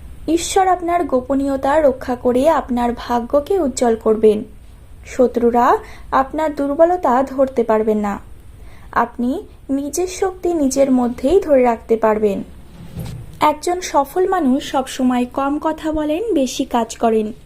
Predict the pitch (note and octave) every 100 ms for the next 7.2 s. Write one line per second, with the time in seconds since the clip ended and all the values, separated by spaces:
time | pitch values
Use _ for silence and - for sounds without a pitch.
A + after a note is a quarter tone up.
0 | - - - - C4 B3 B3+ A#3+ B3+ B3+
1 | D4+ E4+ F4+ F4+ D#4+ C4 - C4 C4 B3+
2 | B3+ E4 - - - C4+ C#4 - D4+ C#4
3 | C4+ - B3 B3 A#3 A#3+ E4 F4+ C4 A#3
4 | G#3+ - - - - - - - - -
5 | C4+ C#4 E4+ - F#4+ A#3+ - - - -
6 | - - - B3+ - B3+ B3 A#3+ A#3+ B3+
7 | F4+